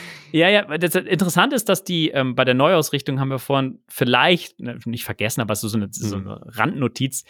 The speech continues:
Speaker 1: diese zeitlosen Klassiker und, und, ähm, die, die werden jetzt, das sind zum Beispiel Spiele, die sind nur auf iPhone oder nur auf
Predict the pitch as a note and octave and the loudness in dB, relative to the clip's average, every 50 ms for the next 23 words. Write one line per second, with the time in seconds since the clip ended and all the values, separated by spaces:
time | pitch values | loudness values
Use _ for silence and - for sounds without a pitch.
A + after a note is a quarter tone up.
0 | - - - - - _ - C3+ C3+ B2+ B2+ A#2+ - - - B2+ D#3 E3 E3+ D3 | -18 -20 -20 -20 -20 _ -2 2 4 4 4 2 2 0 0 0 0 2 0 0
1 | C3 D3+ B2+ - C#3 C#3+ D#3+ - C#3 - G#2+ F#2+ - - - G#2 G2+ - - A#2 | 2 0 0 2 0 0 0 -2 -2 -2 -2 -2 -2 -4 -6 -8 -8 -8 -10 -10
2 | G#2+ G#2 - - - - G#2+ G#2 G2+ G2+ G2+ - _ _ - A#2+ - - A#2+ A#2 | -10 -10 -12 -10 -6 -4 -4 -4 -4 -4 -6 -8 _ _ -14 -14 -10 -4 -4 0
3 | G#2+ B2 C3 C3+ C#3+ C3+ A#2+ - - - - - _ _ _ _ _ _ - C3 | 2 2 2 2 2 2 2 0 -2 -6 -8 -12 _ _ _ _ _ _ -4 -2
4 | B2 - D#3+ C#3+ - C#3+ C#3 C3 - - C3+ - - - C#3+ D3+ D3+ C3+ B2+ A#2+ | 2 2 2 2 4 2 2 2 2 0 -2 -4 -2 -2 0 2 2 2 0 0
5 | A#2+ B2 A2+ G#2 - - - _ A#2+ B2 C3 C3 B2 A2+ - - G#2 G#2+ A#2 - | 0 0 0 0 -4 -10 -10 _ 0 2 4 4 4 4 2 -2 -2 -2 -2 0
6 | - A2+ G#2+ G#2 G2 G2+ G2 G2+ A2 G2+ - | 0 0 0 0 0 -2 0 0 0 0 -2